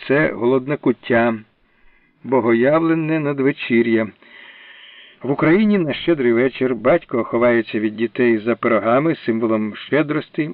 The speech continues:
багатства. Увечері, як зоря засяє, мати, було, запалять свічку перед образами, обкурять ладаном хату і поставлять череп'яну миску з пирогами на стіл. Тато сядуть на покутті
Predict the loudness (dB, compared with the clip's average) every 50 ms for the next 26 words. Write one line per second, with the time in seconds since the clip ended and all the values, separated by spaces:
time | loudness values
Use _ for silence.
0 | -12 -10 -6 -4 -2 0 0 0 -2 -2 -6 -8 -4 -2 -2 -2 -4 -10 _ _
1 | -20 -20 -20 -20 -20 -20 -20 -20 -20 -20 -20 -20 -10 -2 0 2 4 4 4 2
2 | 2 0 0 2 2 0 0 -2 -2 -2 0 0 0 0 0 0 2 2 2 0
3 | 0 -4 -6 -2 -2 0 0 0 0 -2 -2 -2 0 -2 -2 -2 -2 -2 -2 0
4 | 0 0 0 2 2 2 2 0 -2 -6 -12 -12 -8 -2 -2 -2 0 0 0 0
5 | 0 0 -4 -6 -10 -8 -4 -4 -4 -4 -6 -8 -8 -8 -6 -4 -4 -4 -2 -2
6 | -2 0 -2 -2 0 2 2 2 2 0 -2 -4 -6 -8 -14 _ _ -6 -6 -6
7 | -6 _ 0 2 4 4 4 0 -2 -6 -8 -2 0 2 2 2 0 -2 -2 -4
8 | -6 -6 -4 -2 -2 -2 -2 -2 -6 -6 -6 -6 -12 -8 -4 0 0 2 2 0
9 | -2 -4 -8 -20 -20 -20 -20 -20 -12 -4 -2 -2 0 0 0 0 0 0 0 0
10 | 2 0 0 0 -2 -6 -6 -6 -6 -6 -4 -2 0 0 0 0 0 0 2 2
11 | 2 0 -2 -2 -6 -10 -6 -4 -2 0 0 -2 -4 -10 -20 -20 -20 -20 -20 -20
12 | -20 -20 -20 -20 -20 _ _ _ 2 2 2 4 4 2 2 0 0 -4 -8 -4
13 | 0 2 2 4 2 0 -2 -2 -2 0 0 0 0 0 -4 -8 -8 -4 0 0
14 | 0 0 _ -10 -8 -4 -4 -2 -2 -4